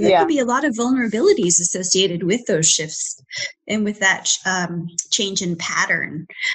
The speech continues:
Speaker 1: Um, and if we ourselves don't f-,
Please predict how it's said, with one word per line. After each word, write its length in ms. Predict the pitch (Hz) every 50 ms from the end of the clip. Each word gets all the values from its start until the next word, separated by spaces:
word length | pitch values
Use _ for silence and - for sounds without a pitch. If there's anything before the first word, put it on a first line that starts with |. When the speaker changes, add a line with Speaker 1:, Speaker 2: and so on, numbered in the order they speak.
| - _ -
Speaker 1:
Um, 220 | 190 196 190 185 185
and 120 | - 220
if 120 | 247 247 247
we 340 | 247 277 285 294 294 - - -
ourselves 760 | 208 202 196 - - - 240 233 247 247 220 190 196 - - - _ _ -
don't 320 | 214 208 208 180 - -
f-, 160 | - - -